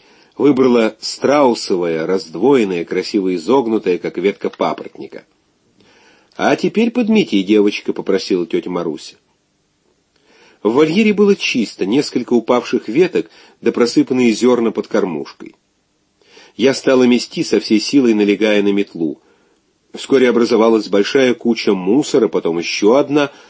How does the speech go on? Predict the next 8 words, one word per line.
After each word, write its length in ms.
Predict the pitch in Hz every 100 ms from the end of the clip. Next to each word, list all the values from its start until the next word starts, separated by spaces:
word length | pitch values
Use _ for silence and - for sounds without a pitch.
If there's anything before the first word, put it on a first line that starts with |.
| _ _
а 180 | 101 113
клетка-то 720 | - 127 170 156 - 104 107
всего 460 | - - 101 131 151
шесть 360 | - 127 135
шагов 540 | - 113 90 107 123 - _ _ _
вдоль 360 | 87 87 107 101
и 40 |
поперек. 540 | - 98 95 82 64